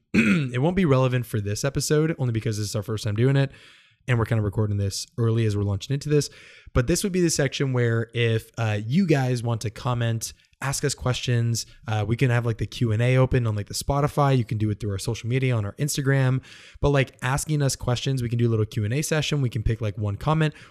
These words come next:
or we can just read a comment if anyone wants a shout out, or if they wanna just say something on the pod, then we would read that there. And then the challenge is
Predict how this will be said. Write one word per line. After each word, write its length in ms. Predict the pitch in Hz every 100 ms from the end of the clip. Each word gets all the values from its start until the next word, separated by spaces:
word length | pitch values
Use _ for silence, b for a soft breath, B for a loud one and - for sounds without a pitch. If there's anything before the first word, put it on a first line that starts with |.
| -
or 320 | 180 175 170
we 100 | 165
can 140 | 156 151
just 140 | 117
read 260 | 104 131 131
a 60 |
comment 380 | 123 127 123 123
if 60 | 113
anyone 200 | 113 110
wants 200 | 104 98
a 40 | 107
shout 320 | - 156 156
out, 260 | 151 151 B B _
or 300 | 127 123 123
if 160 | 117 -
they 60 | 113
wanna 180 | 110 104
just 220 | 101 -
say 140 | 107
something 360 | 98 107 95 101
on 120 | 101
the 60 | 98
pod, 500 | - 104 101 98 98 b b -
then 100 | 107
we 80 | 101
would 200 | 104 101
read 220 | 123 117
that 240 | 107 104 151
there. 300 | 156 156 - - -
And 120 | 139
then 80 | 139
the 80 | 123
challenge 680 | - 139 131 143 151 147 -
is 420 | 120 113 110 104